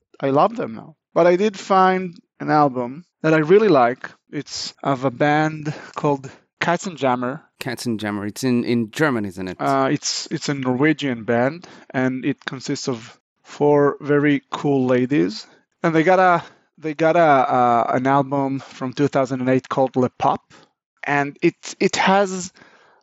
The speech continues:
Speaker 1: like, very unique sound. I think it's kinda circusy and, and big and very fun. I, I love listening to it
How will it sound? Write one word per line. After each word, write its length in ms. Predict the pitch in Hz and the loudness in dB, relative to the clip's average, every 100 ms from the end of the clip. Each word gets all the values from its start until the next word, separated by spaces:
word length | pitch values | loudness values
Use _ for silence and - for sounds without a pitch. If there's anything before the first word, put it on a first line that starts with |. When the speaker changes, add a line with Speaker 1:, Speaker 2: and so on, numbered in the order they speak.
| - | -4
Speaker 1:
like, 460 | 139 147 - 190 - - | 0 0 -2 -10 -14 -16
very 520 | 151 135 180 175 185 180 175 147 156 | -10 0 4 4 4 2 -2 -2 -2
unique 440 | 147 147 151 - - - - _ _ _ - | 0 2 2 0 -4 -6 -12 _ _ _ -14
sound. 500 | - 156 156 165 160 | -6 -2 2 2 0
I 60 | |
think 220 | 147 165 139 | -4 -4 -4
it's 220 | - - | -6 -4
kinda 320 | 185 170 156 | -2 2 2
circusy 1000 | 135 - 196 190 - 180 - 180 175 165 | 0 0 2 2 2 -2 -2 0 2 4
and, 240 | 147 143 131 | 2 0 -2
and 300 | 147 143 123 | -2 -4 2
big 360 | 165 170 147 147 | 4 4 4 0
and 160 | 139 | -2
very 560 | 120 147 156 160 151 - - _ _ _ _ 101 - | 0 2 4 6 6 2 -8 _ _ _ _ -18 -12
fun. 560 | - - 165 120 95 _ - | -6 2 2 2 -4 _ -2
I, 220 | 131 127 | 0 0
I 240 | 127 135 131 | 0 0 2
love 380 | 135 151 143 131 - _ 143 - | 4 4 2 -4 -20 _ -20 -18
listening 480 | 143 151 139 143 131 | -14 -12 -10 -10 -8
to 100 | |
it 100 | 131 | -6